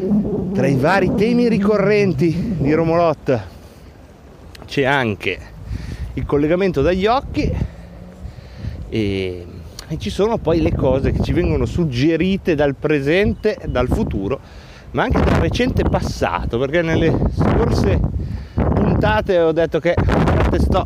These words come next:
pensando un modo per parlarvi del libro che ho scritto senza farlo diventare una televendita di una padella. Ci ho pensato perché proprio non,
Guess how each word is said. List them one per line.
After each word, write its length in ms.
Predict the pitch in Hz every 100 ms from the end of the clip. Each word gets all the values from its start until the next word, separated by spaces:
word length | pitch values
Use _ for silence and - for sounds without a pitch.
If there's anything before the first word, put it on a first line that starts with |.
| -
pensando 720 | 202 175 165 - 196 190 180 170
un 140 | 175
modo 520 | 180 175 175 147 - - - - - - - - -
per 180 | 160 151
parlarvi 800 | 165 165 180 180 151 127 123 107 - - - - -
del 460 | 135 151 131 104 - - - - - - -
libro 320 | - 175 127 113
che 100 | 185
ho 40 |
scritto 460 | - 156 160 - 151
senza 540 | - 214 220 196 190
farlo 380 | - 180 156 143
diventare 460 | 170 180 - 135
una 140 | 123 117
televendita 680 | 143 139 135 120 117 117
di 100 | 110
una 120 | 101 101
padella. 640 | 107 98 92 90 90 - - - - - - - -
Ci 80 | -
ho 60 | 208
pensato 560 | 214 196 185 175 165
perché 260 | 156 165 196
proprio 320 | 139 139 143
non, 260 | 117 110